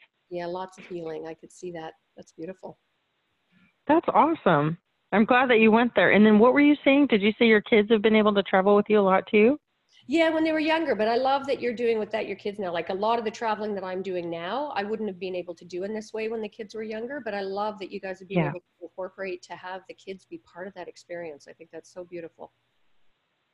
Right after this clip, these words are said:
Speaker 2: It's, it's really been great. And they have such a huge reference for everything. Like, part of our intention of doing that was my husband traveled a lot with his family and everything when he was,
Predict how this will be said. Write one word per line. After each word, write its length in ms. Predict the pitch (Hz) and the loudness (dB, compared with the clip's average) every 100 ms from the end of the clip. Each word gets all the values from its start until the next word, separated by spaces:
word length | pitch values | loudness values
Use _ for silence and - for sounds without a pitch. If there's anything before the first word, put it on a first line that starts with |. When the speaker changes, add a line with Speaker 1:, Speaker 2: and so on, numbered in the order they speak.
| _ _ _ _ - - | _ _ _ _ -6 -4
Speaker 2:
It's, 140 | 202 | 0
it's 280 | 190 214 - | 0 0 2
really 180 | 208 202 | 4 6
been 180 | 185 180 | 6 2
great. 340 | 175 175 165 | 4 4 4
And 120 | 156 | 4
they 80 | 185 | 4
have 160 | 185 202 - | 4 -2 0
such 180 | 185 220 | 0 2
a 80 | 190 - | 0 2
huge 240 | 185 180 | 2 4
reference 460 | 170 160 - 180 156 | 4 2 2 -2 -2
for 160 | - - | -2 2
everything. 560 | 151 175 185 214 220 240 - - - | 2 2 2 4 4 2 -4 -10 -2
Like, 140 | 185 | -2
part 300 | - 220 226 | 0 2 4
of 180 | 254 247 | 4 2
our 180 | 208 196 | 4 6
intention 460 | 190 - 180 - 208 | 4 4 0 4 2
of 160 | 170 | 2
doing 320 | 175 170 180 | 2 2 4
that 200 | 202 233 - - - - | 4 2 -2 -18 -18 0
was 260 | 196 180 165 _ _ - - | 4 4 2 _ _ -16 0
my 200 | 196 240 | 2 4
husband 340 | 226 208 190 | 4 4 2
traveled 300 | 175 175 165 | 2 0 2
a 40 | 156 | 2
lot 400 | 156 151 139 - - | 4 2 2 -2 -6
with 200 | - 175 - | 0 0 0
his 120 | 180 - | -4 0
family 340 | 170 165 165 | 2 2 2
and 120 | 160 156 | 2 2
everything 380 | 156 - 165 | 0 0 0
when 120 | 160 156 | 0 0
he 160 | 165 | 2
was, 160 | 165 | 2